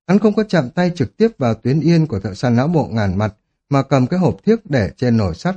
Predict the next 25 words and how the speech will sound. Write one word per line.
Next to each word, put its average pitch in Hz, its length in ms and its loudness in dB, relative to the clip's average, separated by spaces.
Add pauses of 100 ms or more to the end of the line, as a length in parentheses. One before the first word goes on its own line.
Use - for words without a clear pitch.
rồi 92 200 -6
úp 160 200 -2
nó 147 120 -2
xuống. 156 340 0 (680)
Đồ 160 140 4
vật 147 240 -2
màu 143 180 0
nâu 185 220 2
vàng 113 340 -2
lồi 98 180 -2
lõm, 113 320 0 (560)
như 131 160 4
những 165 240 2
đường 101 260 0
vân 123 200 0
của 104 100 -4
đại 98 200 0
não 110 260 -2
rơi 127 220 0
xuống, 139 340 0 (100)
va 196 200 2
chạm 101 280 -2
với 107 100 -2
chất - 260 -6
lỏng 107 160 -2